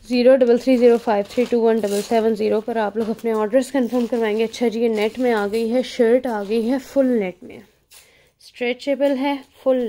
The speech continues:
में दी हुई है। जिसको भी चाहिए होगी, मिल जाएगी थ्री हंड्रेड में। थ्री हंड्रेड प्राइस इसकी, screenshot के साथ WhatsApp, Screenshot लेते जाएं, WhatsApp करते रहें। फिर ये आ गई हैं जी, अंडरगारमेंट्स,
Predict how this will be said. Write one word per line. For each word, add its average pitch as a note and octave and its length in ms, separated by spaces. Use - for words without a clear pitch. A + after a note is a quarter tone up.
में B3+ 160
दी A3 160
हुई A3 160
है। C#4 140
जिसको A#3+ 280
भी A#3 180
चाहिए B3 300
होगी, A3 320
मिल G#3 200
जाएगी G#3 220
थ्री - 260
हंड्रेड C4 380
में। B3 120
थ्री B3 160
हंड्रेड G#3+ 400
प्राइस G3+ 360
इसकी, A#3+ 300
screenshot G3+ 540
के G#3 100
साथ G3+ 300
WhatsApp, C4 360
Screenshot C#4 540
लेते A3 260
जाएं, G#3+ 240
WhatsApp A3+ 480
करते A#3+ 300
रहें। B3 180
फिर B3+ 180
ये A#3 120
आ G#3+ 160
गई A3 180
हैं A3 220
जी, G#3+ 100
अंडरगारमेंट्स, G#3+ 760